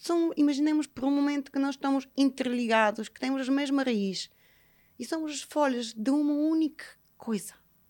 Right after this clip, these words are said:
o que é que acontece? Se nós vivemos a nossa vida dessa maneira,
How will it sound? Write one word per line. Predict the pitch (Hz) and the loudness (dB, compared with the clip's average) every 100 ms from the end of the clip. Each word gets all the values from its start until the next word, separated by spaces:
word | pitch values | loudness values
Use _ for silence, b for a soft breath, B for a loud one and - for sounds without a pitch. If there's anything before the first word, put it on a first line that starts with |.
| - | -16
o | |
que | 233 | -16
é | |
que | - | -16
acontece? | - - - 240 - B | -20 -20 -20 -20 -20 B
Se | - 320 | -2 2
nós | 392 - - _ 269 | 2 0 -8 _ -2
vivemos | 294 349 349 302 | 0 2 0 2
a | |
nossa | 302 330 262 | 0 -2 -4
vida | 285 | -4
dessa | 269 269 247 | -4 -4 -2
maneira, | 214 156 | -2 -4